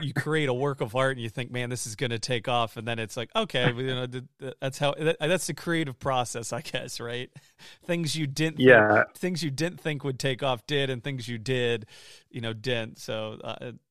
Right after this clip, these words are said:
Speaker 1: uh, side note there. That's
Speaker 2: Yeah, for sure. And I can understand, like, um,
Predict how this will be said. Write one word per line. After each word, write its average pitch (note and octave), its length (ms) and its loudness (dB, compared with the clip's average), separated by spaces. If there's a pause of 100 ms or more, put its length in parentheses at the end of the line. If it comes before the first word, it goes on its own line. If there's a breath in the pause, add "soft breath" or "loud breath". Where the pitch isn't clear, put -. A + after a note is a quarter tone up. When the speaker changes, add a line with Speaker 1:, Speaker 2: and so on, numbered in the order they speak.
(200)
Speaker 1:
uh, A#2+ 60 -14 (160)
side A2 380 -10
note A#2+ 220 -14
there. - 140 -10
That's A#2+ 280 -10
Speaker 2:
Yeah, G3 240 12
for G3+ 120 12
sure. G3 220 12
And D#3 100 12
I D#3 60 12
can E3+ 180 8
understand, C#3 540 8
like, A#2 240 10 (140)
um, A2 480 0